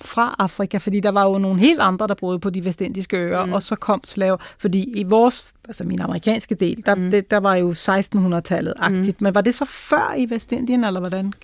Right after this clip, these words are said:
Speaker 1: Kan du huske det?
Speaker 2: Øh, det, nu, det kan jeg ikke huske tallene på, hvornår det var.
Speaker 1: Men der, det vil din mormor slet ikke snakke om?
Speaker 2: Nej, hun gad ikke. Det gad hun slet ikke forholde sig til. Hun
Speaker 1: Mm.
Speaker 2: var virkelig sådan, jamen altså... Altså, der er jo masser af ting, der har haft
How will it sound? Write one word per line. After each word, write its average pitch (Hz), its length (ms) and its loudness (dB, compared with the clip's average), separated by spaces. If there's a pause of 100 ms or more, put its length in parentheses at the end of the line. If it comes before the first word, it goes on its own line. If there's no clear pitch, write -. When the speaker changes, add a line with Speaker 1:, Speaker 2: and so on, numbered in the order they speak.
(140)
Speaker 1:
Kan 220 100 -2
du 214 60 0
huske 247 240 -2
det? 285 80 -2 (1120)
Speaker 2:
Øh, 180 800 2 (540)
det, 185 140 -4
nu, 190 160 -2
det 180 200 0
kan 202 80 -2
jeg 175 80 4
ikke 160 120 -2
huske - 240 -6
tallene 175 320 -2
på, 160 200 -4
hvornår 156 360 -2
det 160 140 -4
var. 147 360 -4
Speaker 1:
Men 226 140 6
der, 277 100 4 (180)
det 285 140 4
vil 262 160 2
din 254 120 4
mormor 202 420 0
slet 233 320 2
ikke 165 140 -4
snakke 170 320 -6
om? - 60 -4
Speaker 2:
Nej, 220 100 0
hun 254 120 4
gad 220 180 2
ikke. 175 180 -6
Det 226 100 -8
gad 196 140 0
hun 208 100 -4
slet 202 140 -4
ikke 202 100 -6
forholde 180 260 -4
sig 180 120 -10
til. 165 160 -10 (300)
Hun 208 100 2
Speaker 1:
Mm. 196 60 -2
Speaker 2:
var 208 120 6
virkelig 208 420 -2
sådan, 185 280 0
jamen 165 260 2
altså... 151 340 -4 (1160)
Altså, - 180 -4
der 226 100 4
er 214 40 8
jo 233 60 6
masser 233 460 4
af 262 40 -10
ting, 269 220 -2
der 269 60 -4
har 247 60 0
haft 254 140 -4